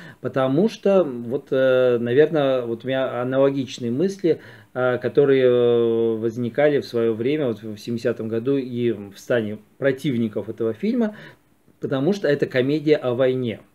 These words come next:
И возникает вопрос, а можно ли о войне, э, вот, э, рассказывать с, э, с таким ироничным тоном,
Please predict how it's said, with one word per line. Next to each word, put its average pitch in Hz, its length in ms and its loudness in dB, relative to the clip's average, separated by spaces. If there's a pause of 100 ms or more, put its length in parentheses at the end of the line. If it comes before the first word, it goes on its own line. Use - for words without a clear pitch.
(920)
И 131 80 -8
возникает 131 640 -2
вопрос, 127 460 2
а 117 100 -4
можно 123 480 2
ли 131 460 -4 (340)
о 127 160 -2
войне, 123 640 0
э, 113 440 -2
вот, 120 280 -2
э, 110 360 0
рассказывать 120 600 -4
с, - 200 -14
э, 110 540 -4
с 110 60 -18
таким 131 300 -6
ироничным 120 680 0
тоном, 190 480 2